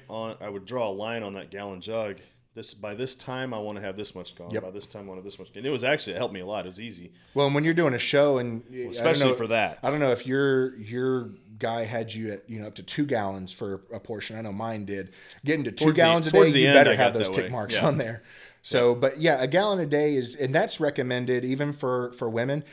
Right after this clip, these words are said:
Speaker 2: And here's the deal. If you're, if you're a small woman, you know, five-foot-one,
Speaker 1: Mm-hmm.
Speaker 2: a hundred pounds, look, half a gallon, three gallons a day is still gonna be good. But a good way to gauge that,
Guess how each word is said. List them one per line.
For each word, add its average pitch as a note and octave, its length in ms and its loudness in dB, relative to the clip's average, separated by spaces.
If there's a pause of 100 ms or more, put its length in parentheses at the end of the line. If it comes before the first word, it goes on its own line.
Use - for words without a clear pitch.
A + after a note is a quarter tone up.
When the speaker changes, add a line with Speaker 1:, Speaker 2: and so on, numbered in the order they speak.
(160)
Speaker 2:
And E3+ 100 -2
here's G3 120 2
the D#3 60 -4
deal. A#2 160 2 (280)
If - 180 -2
you're, F#3+ 320 4
if C#3+ 160 -2
you're E3+ 160 0
a C3 40 -2
small C3 340 0
woman, C3+ 240 -2
you A#2+ 100 -4
know, G#2 160 -4
five-foot-one, B2 1300 -2
Speaker 1:
Mm-hmm. - 20 -6
Speaker 2:
a G#2 160 -4
hundred C3 300 -6
pounds, A#2+ 600 -6 (440)
look, C#3+ 280 -4 (200)
half E3 320 -6
a E3 60 -6
gallon, D#3 320 -2
three D3+ 180 -8
gallons D#3 320 -6
a D3 60 -10
day D#3 160 -6
is D3 100 -10
still D#3 220 -8
gonna D3+ 120 -6
be C#3+ 120 -4
good. C#3 260 -2 (260)
But C3 120 0
a C3+ 40 2
good C#3 200 -2
way C#3 120 4
to C3 60 -4
gauge C#3 320 -2
that, F#3+ 300 -2